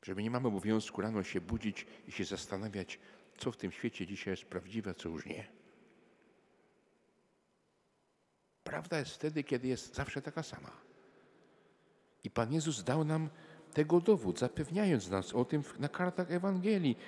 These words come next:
kiedy mówi: „Dopóki niebo i ziemia nie przeminą, ani jedna jota,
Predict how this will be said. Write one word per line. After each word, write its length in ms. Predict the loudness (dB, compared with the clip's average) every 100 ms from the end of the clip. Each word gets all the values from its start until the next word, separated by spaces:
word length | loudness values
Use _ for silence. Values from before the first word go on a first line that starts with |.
| -2
kiedy 280 | 0 4 4
mówi: 360 | 4 2 2 0 -8 2
„Dopóki 540 | 2 4 0 0 0
niebo 400 | 4 6 6 4
i 160 | 4 4
ziemia 360 | 4 2 2
nie 240 | 0 2 0
przeminą, 680 | 0 0 4 6 8 6 6 0 -8 0
ani 260 | 2 6
jedna 280 | 6 4 4
jota, 460 | 8 8 10 6